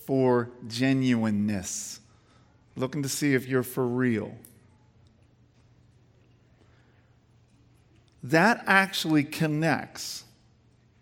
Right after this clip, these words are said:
to what Jesus is saying in this passage.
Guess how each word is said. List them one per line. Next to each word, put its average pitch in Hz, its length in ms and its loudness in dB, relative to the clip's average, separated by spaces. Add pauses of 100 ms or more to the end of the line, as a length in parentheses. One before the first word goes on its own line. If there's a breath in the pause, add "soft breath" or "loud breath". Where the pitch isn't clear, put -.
(720 soft breath)
to 147 120 2
what 143 320 2
Jesus 143 520 0
is 113 140 -4
saying 123 440 0
in 113 100 -6
this 117 160 -8
passage. - 680 -12